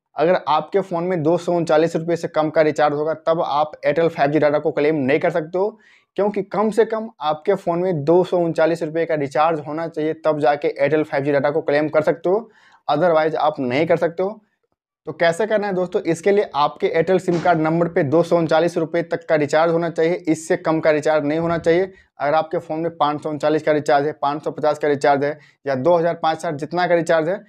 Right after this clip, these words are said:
लेकिन आपके फ़ोन में दो सौ उनचालीस से ज़्यादा का रिचार्ज होना चाहिए। और इतना करने के बाद दोस्तों, simply क्लिक करेंगे क्लेम now के ऑप्शन पे। क्लेम now के ऑप्शन पे क्लिक करने के बाद यहाँ पे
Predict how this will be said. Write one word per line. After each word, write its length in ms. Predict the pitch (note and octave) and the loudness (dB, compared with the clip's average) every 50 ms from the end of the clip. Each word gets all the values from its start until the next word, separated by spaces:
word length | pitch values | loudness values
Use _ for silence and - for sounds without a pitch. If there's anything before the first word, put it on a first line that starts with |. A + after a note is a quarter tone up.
| _ _ _ _ | _ _ _ _
लेकिन 260 | C#3 D#3 F#3 G3+ G3 - - | 0 2 4 4 2 0 -2
आपके 320 | C#3 D3+ D3+ - - G3 F#3 | -2 -2 -2 -2 -2 -4 -4
फ़ोन 240 | F#3+ - E3 E3 | -4 -4 -4 -2
में 160 | E3+ F3+ E3 C#3+ | -2 -2 -2 0
दो 120 | D3 E3 | 2 2
सौ 140 | E3 E3+ F3 | 2 2 0
उनचालीस 500 | E3 E3 D3 D#3+ D#3 D#3+ E3+ E3 - - - | -2 0 2 2 2 2 2 -2 -4 -10 -8
से 180 | - - E3+ | -4 -2 0
ज़्यादा 300 | C#3 C#3 C#3 D3 D#3 E3+ E3 | 2 4 2 2 2 0 0
का 100 | E3 D3+ | 0 0
रिचार्ज 360 | D3+ C#3+ D3 D3 D3 D3+ C#3+ | -2 0 0 0 0 0 0
होना 240 | C3 B2+ C#3 D3+ D#3+ | -2 -4 -4 -4 -2
चाहिए। 380 | D3+ D3+ D3 D3 E3+ A3+ A#3 - _ _ _ _ _ _ - | 0 2 2 4 2 2 0 -4 _ _ _ _ _ _ -2
और 260 | C3+ C#3 C#3 C#3 C#3 | 0 0 2 2 0
इतना 240 | D3 D3 - F#3+ G3 | -2 -2 -2 -2 -2
करने 240 | F#3 F#3 F3 F#3 F3+ | 0 0 0 0 0
के 60 | F3 | 0
बाद 160 | F3 F3 E3+ | 0 0 0
दोस्तों, 260 | D#3 E3 E3+ E3 F#3 E3 | 0 -2 -2 -4 -4 -6
simply 320 | - E3 D#3 D#3+ E3 D#3+ | -6 -6 -4 -2 -2 0
क्लिक 280 | D#3 - F3 F#3 F#3 - | 2 2 2 2 2 0
करेंगे 360 | F#3+ F#3 F#3 F#3+ F#3+ G3+ F#3+ | 0 0 2 2 2 0 0
क्लेम 580 | F#3+ - _ _ _ - D#3 D#3+ F3 F#3+ F#3 | -2 -4 _ _ _ -2 -2 0 0 0 -2
now 200 | F3 E3+ E3+ E3+ E3+ | -2 0 0 0 0
के 80 | E3+ F#3 | 0 -2
ऑप्शन 200 | F3 - F#3+ F3+ | -2 -2 -4 -6
पे। 120 | F3+ G#3+ G#3+ | -6 -6 -8
क्लेम 760 | G#3+ - _ _ _ _ _ _ _ _ D#3 F3 G3+ G#3 | -8 -10 _ _ _ _ _ _ _ _ -4 -2 -2 0
now 180 | G3 G3 F#3+ F#3 F#3 | 0 0 0 0 2
के 60 | F#3+ | 0
ऑप्शन 200 | F#3 - G3 F#3 | 0 0 -2 -4
पे 60 | F#3 G3 | -2 0
क्लिक 220 | F#3 F3+ F3 - | 0 0 2 2
करने 220 | - F3 E3 F3 F3 | 2 2 2 2 2
के 80 | F3+ | 2
बाद 180 | E3+ E3 E3 D#3+ | 2 2 2 2
यहाँ 180 | D#3+ D#3+ E3 D#3+ | 0 -4 -4 -6
पे 140 | - G3+ | -6 -6